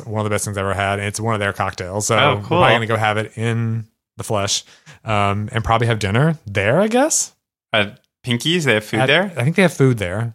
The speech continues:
Speaker 1: So if it's
Speaker 2: Great.
Speaker 1: not there, I don't know what, I mean, I've had, now had cheese on toast and I've had a burger for lunch
Speaker 2: But do you
Speaker 1: and
Speaker 2: keep
Speaker 1: fries.
Speaker 2: tabs in that way in your head?
Speaker 1: I do, 'cause, like, I wanna, I don't, I'm not trying to be, like, crazy about it, but I try to eat something green every day
Speaker 2: Yeah,
Speaker 1: just to, like,
Speaker 2: that's not
Speaker 1: be somewhat
Speaker 2: crazy.
Speaker 1: healthy. So I'm
Speaker 2: As somebody who's, like, tested thirteen cookies
Speaker 1: Exactly.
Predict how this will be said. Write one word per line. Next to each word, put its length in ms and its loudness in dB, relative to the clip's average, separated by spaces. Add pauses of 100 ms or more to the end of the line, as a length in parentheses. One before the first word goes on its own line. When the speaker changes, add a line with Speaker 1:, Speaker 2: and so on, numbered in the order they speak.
(140)
Speaker 1:
So 100 2
if 60 6
it's 80 6
Speaker 2:
Great. 60 6
Speaker 1:
not 220 4
there, 540 4 (840)
I 40 -8
don't 120 -2
know 100 2
what, 180 2
I 20 2
mean, 160 4
I've 140 2
had, 80 2
now 120 2
had 200 0
cheese 340 0
on 160 4
toast 460 0
and 80 -2
I've 80 0
had 120 0
a 60 -4
burger 540 -2
for 400 -2 (160)
lunch 180 0
Speaker 2:
But 60 0
do 60 4
you 40 2
Speaker 1:
and 80 -2
Speaker 2:
keep 140 4
Speaker 1:
fries. 80 0
Speaker 2:
tabs 400 4
in 80 -2
that 180 2
way 260 2
in 80 -2
your 120 0
head? 400 0 (160)
Speaker 1:
I 160 4
do, 460 4
'cause, 180 2
like, 160 4
I 80 4
wanna, 640 4 (100)
I 80 -2
don't, 220 4
I'm 60 4
not 160 2
trying 160 2
to 60 2
be, 100 2
like, 160 0
crazy 340 2
about 240 6
it, 80 2
but 60 2
I 80 4
try 260 2
to 80 2
eat 140 -4
something 420 0
green 300 4
every 180 4
day 200 6
Speaker 2:
Yeah, 180 6
Speaker 1:
just 140 2
to, 60 2
like, 240 4
Speaker 2:
that's 140 0
not 180 2
Speaker 1:
be 120 2
somewhat 300 4
Speaker 2:
crazy. 40 2
Speaker 1:
healthy. 280 4
So 120 4
I'm 200 2
Speaker 2:
As 60 2
somebody 280 4
who's, 160 2
like, 100 4
tested 560 0
thirteen 400 0
cookies 640 0
Speaker 1:
Exactly. 220 4